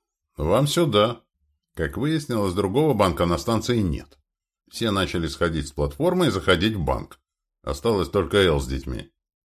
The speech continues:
«Ты вернёшься?» «Вернусь. Ждите меня внутри банка, там безопасно». «Хорошо, я буду ждать тебя там». Они ушли следом за остальными. «Куда теперь?»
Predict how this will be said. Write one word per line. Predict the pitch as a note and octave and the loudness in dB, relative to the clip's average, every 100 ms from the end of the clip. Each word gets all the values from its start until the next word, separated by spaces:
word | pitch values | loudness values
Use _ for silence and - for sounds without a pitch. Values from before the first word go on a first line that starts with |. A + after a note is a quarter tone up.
| _ - | _ -6
«Ты | D#3+ - | -4 -4
вернёшься?» | F2 F#2+ C#3 E3 - F2 - - _ _ _ _ _ _ _ - | -4 -2 -2 -2 -4 -6 -8 -14 _ _ _ _ _ _ _ 2
«Вернусь. | A#2+ B2+ B2+ A2 D2 - - | 6 6 6 4 2 -2 -4
Ждите | F2+ B2 C#3+ A#2+ | -2 0 0 0
меня | G2+ F#2+ | 2 2
внутри | F#2 G2 A#2+ | 2 0 0
банка, | F2+ D2+ C#2 D2+ | 2 0 0 -2
там | F2+ E2 | -2 0
безопасно». | D#2+ F#2 - - - - _ _ _ _ _ | 2 0 0 -8 -10 -16 _ _ _ _ _
«Хорошо, | C#2+ D2 D2 - E3+ | -2 0 0 0 2
я | F3 | 4
буду | G2 A2 C#3+ | 2 0 0
ждать | A2 G#2 | 4 4
тебя | B2+ G#2+ G#2 | 2 2 4
там». | G2+ E2+ D2 C#2+ _ _ _ _ - | 4 2 0 -6 _ _ _ _ -6
Они | D#2 F2+ | -4 -2
ушли | C#3+ D3 A2 A2 | -4 -4 -4 -4
следом | - G#2+ F2+ F#2 | -2 -2 0 -2
за | F2+ | -2
остальными. | F#2 - G2+ D#2+ A#1 G1+ - _ _ _ _ _ | -2 -4 -6 -4 -8 -10 -16 _ _ _ _ _
«Куда | G2 F2 F#2 | -2 4 4
теперь?» | F2+ E2 D#2 D2+ - | 2 -2 0 -2 -4